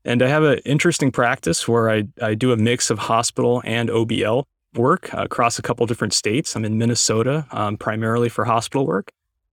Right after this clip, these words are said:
And as I record this right now, I'm actually in South Florida doing some O B L work. And then in addition to all of this, I do some teleradiology on the side,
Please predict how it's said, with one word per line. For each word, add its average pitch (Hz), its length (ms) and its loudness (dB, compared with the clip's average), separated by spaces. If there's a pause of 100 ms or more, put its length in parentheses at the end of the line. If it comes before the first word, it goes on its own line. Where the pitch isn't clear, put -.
(120)
And 131 200 2
as 127 140 4
I - 20 4
record 127 340 4
this 123 160 2
right 117 140 2
now, 123 220 2
I'm 104 80 0
actually 120 340 0
in 101 80 -2
South 113 260 0
Florida 120 440 4
doing 104 300 0
some 107 260 -4
O 113 100 2
B 101 140 2
L 104 140 2
work. - 280 -4 (520)
And 120 100 2
then 131 100 4
in 131 40 2
addition 139 380 2
to 139 100 2
all 127 160 6
of 117 80 0
this, 151 240 2
I 110 60 2
do 113 120 0
some 107 160 -2
teleradiology 113 720 0
on 107 80 -2
the 104 60 -4
side, 123 400 -2